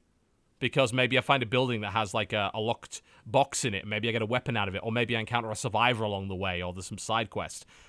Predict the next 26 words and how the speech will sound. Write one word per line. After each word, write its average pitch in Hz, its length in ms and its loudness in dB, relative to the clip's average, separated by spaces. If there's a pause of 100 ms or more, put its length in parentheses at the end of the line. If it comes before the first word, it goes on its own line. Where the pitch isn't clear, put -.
(160)
And 131 160 4
I 135 140 6
just 147 180 0
get 165 120 4
to 143 60 -4
jump 131 320 2
on 131 120 2
top 131 160 2
of 113 100 -8
slums 127 480 0
from 113 280 0
rooftop 120 460 -2
to 113 100 -6
rooftop. 120 360 -2
That's - 160 -6
fun. 208 260 0 (540)
That's 143 160 -2
actually 180 240 0
really, 165 500 0
really 156 240 -2
fun. 120 260 -4 (320)
And 139 160 -2
the 143 80 2
first-person 175 480 2
parkour 165 480 4
is 117 140 -2